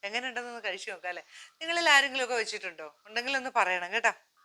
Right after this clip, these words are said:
തേങ്ങയൊക്കെ നമ്മൾ ഒതുക്കി എടുത്തോണ്ട് വന്നിട്ടുണ്ട്. ഒരു പാൻ അടുപ്പ് വെച്ചിട്ടുണ്ട്, സ്റ്റൗ ഒക്കെ ഓൺ ചെയ്തിട്ടുണ്ട് കേട്ടോ. ചട്ടി ചൂടായിട്ടുണ്ട്, എണ്ണ ഒഴിച്ചു കൊടുക്കുക. കുറച്ച് വെളിച്ചെണ്ണ ഒഴിച്ചു,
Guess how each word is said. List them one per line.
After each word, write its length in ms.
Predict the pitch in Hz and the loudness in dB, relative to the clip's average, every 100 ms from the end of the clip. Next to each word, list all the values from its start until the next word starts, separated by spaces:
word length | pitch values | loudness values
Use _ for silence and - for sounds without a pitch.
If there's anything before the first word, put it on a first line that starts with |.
| 254 | 6
തേങ്ങയൊക്കെ 440 | 277 311 330 285 262 | 6 6 2 4 2
നമ്മൾ 160 | 254 247 | 2 -2
ഒതുക്കി 220 | 233 - 240 | -4 -2 -2
എടുത്തോണ്ട് 260 | - 208 208 | -2 -2 -2
വന്നിട്ടുണ്ട്. 400 | 185 185 160 202 269 _ _ _ 214 | -2 -6 2 4 2 _ _ _ -8
ഒരു 120 | 233 240 | -2 4
പാൻ 180 | 208 226 | 4 2
അടുപ്പ് 180 | 202 196 202 | -2 -2 -4
വെച്ചിട്ടുണ്ട്, 420 | 180 - 175 165 269 254 | -4 -6 -8 -2 -4 -2
സ്റ്റൗ 200 | - 214 214 | -2 -2 -2
ഒക്കെ 160 | 208 196 | -4 -6
ഓൺ 100 | 180 - | -6 -10
ചെയ്തിട്ടുണ്ട് 420 | 170 156 156 160 | -14 -14 -18 -12
കേട്ടോ. 160 | 214 208 - _ - | -6 -6 -6 _ 2
ചട്ടി 240 | 247 247 320 | 2 4 -2
ചൂടായിട്ടുണ്ട്, 580 | 269 226 208 196 185 185 277 285 196 | -2 2 2 2 -4 0 0 0 -6
എണ്ണ 140 | 196 190 170 | -6 -10 -12
ഒഴിച്ചു 220 | 160 156 | -14 -16
കൊടുക്കുക. 260 | 147 _ - _ _ _ _ _ _ _ _ _ _ _ _ _ _ _ _ _ _ _ _ _ _ _ _ _ _ _ | -18 _ -20 _ _ _ _ _ _ _ _ _ _ _ _ _ _ _ _ _ _ _ _ _ _ _ _ _ _ _
കുറച്ച് 220 | 262 - 285 | -2 0 0
വെളിച്ചെണ്ണ 320 | 185 - 175 156 | 0 -2 -10 -10
ഒഴിച്ചു, 200 | 135 | -6